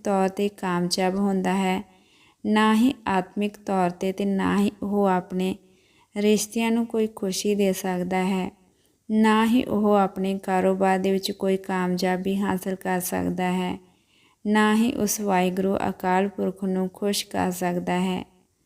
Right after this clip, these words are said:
ਤੇ ਜੇਕਰ ਆਪਾਂ ਚਾਹੁੰਦੇ ਹਾਂ ਕਿ ਆਪਣੇ ਜੀਵਨ ਦੇ ਵਿੱਚ ਲੰਮੇ ਸਮੇਂ ਦੇ ਲਈ ਸਾਨੂੰ ਕਾਮਯਾਬੀ, ਵਡਿਆਈਆਂ ਹਾਸਲ ਹੋਣ, ਅਸੀਂ ਮਾਣ ਸਨਮਾਨ ਪ੍ਰਾਪਤ ਕਰੀਏ, ਤਾਂ ਸਭ ਤੋਂ ਪਹਿਲਾ ਕੰਮ ਤਾਂ ਸਾਨੂੰ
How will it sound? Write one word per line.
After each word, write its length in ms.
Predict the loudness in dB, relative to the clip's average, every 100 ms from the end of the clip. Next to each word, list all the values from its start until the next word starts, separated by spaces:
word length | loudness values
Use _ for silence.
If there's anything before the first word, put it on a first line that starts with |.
| _ _ _ -4
ਤੇ 120 | 0
ਜੇਕਰ 400 | 2 2 2 2
ਆਪਾਂ 300 | 2 0 -2
ਚਾਹੁੰਦੇ 520 | -2 -2 0 2 2 4
ਹਾਂ 180 | 2 2
ਕਿ 160 | 0
ਆਪਣੇ 300 | 0 -2 -2 -2
ਜੀਵਨ 420 | -2 -2 0 0
ਦੇ 100 | 0
ਵਿੱਚ 180 | 0 -2
ਲੰਮੇ 440 | 0 0 2 0 0
ਸਮੇਂ 360 | -2 -2 -2
ਦੇ 120 | 0
ਲਈ 320 | 0 0 -2 -4 -12 _ _ _ -8
ਸਾਨੂੰ 440 | 0 2 4 2 0
ਕਾਮਯਾਬੀ, 840 | 0 0 0 0 0 0 0 0
ਵਡਿਆਈਆਂ 680 | 0 0 0 -2 0 0 0
ਹਾਸਲ 440 | 0 -2 -2 -2
ਹੋਣ, 400 | 0 0 0 -2 -8 _ _ _ _ _ -6
ਅਸੀਂ 300 | -2 2 2
ਮਾਣ 360 | 4 2 2 2
ਸਨਮਾਨ 560 | 2 0 2 0 0
ਪ੍ਰਾਪਤ 420 | -2 -2 -2 -4
ਕਰੀਏ, 460 | -8 -4 0 0 0
ਤਾਂ 180 | -2 -6
ਸਭ 280 | -2 -4 -4
ਤੋਂ 200 | -6 -4
ਪਹਿਲਾ 360 | -2 0 0
ਕੰਮ 300 | -2 -4 -4 -4
ਤਾਂ 180 | -4
ਸਾਨੂੰ 500 | -4 -2 -2 -2 -4